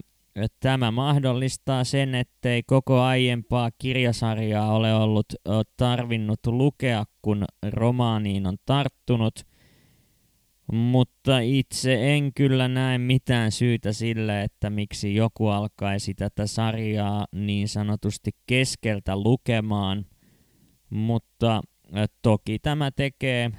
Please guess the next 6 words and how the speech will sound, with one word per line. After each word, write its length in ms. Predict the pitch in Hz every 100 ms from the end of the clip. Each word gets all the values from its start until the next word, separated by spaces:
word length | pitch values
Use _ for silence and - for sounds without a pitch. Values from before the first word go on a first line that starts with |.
| -
teoksista 800 | 123 120 120 - 113 - 120 113 107 - -
helposti 680 | 120 123 - 120 - 120 113
lähestyttävämpiä 1300 | 113 113 110 - 107 - 107 107 104 - 107 107 104 - - -
ja 260 | 101 101 101
täten 420 | 76 78 113 120
helppolukuisempia 1500 | 123 120 - 117 107 113 - 110 101 104 101 - 107 104